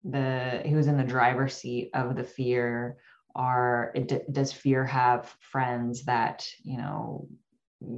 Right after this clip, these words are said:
skip gleefully, uh, in through your mind, um, with it? Is there, um, is there other aspects of, um,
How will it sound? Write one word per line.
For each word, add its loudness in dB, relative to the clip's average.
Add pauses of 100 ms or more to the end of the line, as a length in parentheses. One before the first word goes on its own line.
(120)
skip -8
gleefully, 0 (120)
uh, -6 (140)
in 6
through 4
your 2
mind, -2 (180)
um, -4
with -2
it? 0 (640)
Is 0
there, 2
um, -4 (540)
is 0
there 2
other 6
aspects 2
of, 2 (680)
um, -2